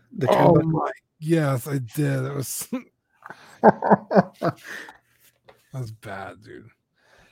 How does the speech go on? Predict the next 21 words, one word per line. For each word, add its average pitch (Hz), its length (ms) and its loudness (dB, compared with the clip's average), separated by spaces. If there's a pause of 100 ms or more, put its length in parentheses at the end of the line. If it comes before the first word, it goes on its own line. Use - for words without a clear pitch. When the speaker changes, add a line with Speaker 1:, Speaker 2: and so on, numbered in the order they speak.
(260)
Speaker 2:
Um, 135 680 -2 (680)
I 175 100 0
don't 220 180 0
get 269 140 0
scared 269 280 0
with, 240 140 2
like, 220 160 -2 (140)
murderers 147 960 -2 (100)
or 143 140 -14
killers 143 600 -6
'cause, 135 260 -8
like, 131 360 -10 (880)
I'm 208 120 -2
a 202 60 2
big 139 300 -2
dude, 113 280 -8
right? 120 220 -10
I'll 135 140 -6
fuck - 360 -6
someone 117 360 -8
up. 92 200 -18